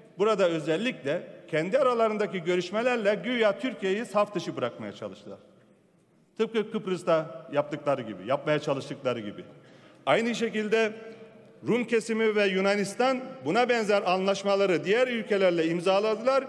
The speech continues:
müzakereleri sürdürüyordu. Dolayısıyla hem haklı davamızı korumak için bu anlaşmayı imzaladık, mutabakat zaptını, hem de bizi köşeye sıkıştırmak,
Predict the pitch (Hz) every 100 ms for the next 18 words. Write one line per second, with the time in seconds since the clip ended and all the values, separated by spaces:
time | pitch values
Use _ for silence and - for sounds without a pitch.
0 | 202 220 233 226 220 196 190 208 226 -
1 | 196 185 190 143 95 - - - - 139
2 | 180 226 - 247 202 147 247 285 208 196
3 | 196 294 226 214 180 170 170 147 131 90
4 | - - - - 170 202 254 240 - 190
5 | 170 160 160 151 147 147 147 143 143 139
6 | 131 131 131 135 147 170 226 226 233 226
7 | 226 240 247 - - - - - 190 233
8 | 180 170 220 220 - - - - - 135
9 | 156 165 226 208 139 - - - - -
10 | 151 151 190 180 175 156 156 160 156 170
11 | 185